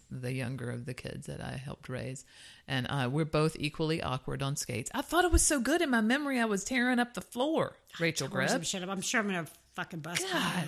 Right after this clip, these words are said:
Speaker 2: ass.
Speaker 1: I was like, "Jesus, get me off these things." And then I went to the skate part on roller skates. Would you like some advice? Don't do that.
Speaker 2: Touch my nose?
Speaker 1: No.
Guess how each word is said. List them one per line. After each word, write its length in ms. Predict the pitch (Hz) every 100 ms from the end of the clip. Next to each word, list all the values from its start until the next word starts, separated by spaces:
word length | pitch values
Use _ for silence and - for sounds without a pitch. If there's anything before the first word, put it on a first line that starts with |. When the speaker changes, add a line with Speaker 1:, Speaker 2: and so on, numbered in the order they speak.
| 170
Speaker 2:
ass. 80 | 180
Speaker 1:
I 100 | 180
was 180 | 214 -
like, 160 | 185 -
"Jesus, 560 | - 208 233 185 135
get 160 | 208 196
me 100 | 185
off 160 | 202
these 160 | 165 147
things." 300 | 120 113 - _ -
And 120 | 190
then 100 | 247
I 40 |
went 160 | 208 151
to 80 | 143
the 80 |
skate 360 | - - 190 -
part 260 | 135 107 -
on 160 | 127
roller 240 | 123 117 117
skates. 340 | 139 135 -
Would 140 | 175
you 60 | 208
like 180 | 220 208
some 160 | 208
advice? 260 | 185 202 208
Don't 200 | 233 202
do 120 | 123
that. 240 | 123 131 - _ _ _ _ _ _ _ -
Speaker 2:
Touch 180 | 220 -
my 80 | 214
nose? 420 | 208 254 339 - - _
Speaker 1:
No. 360 | 185 233 170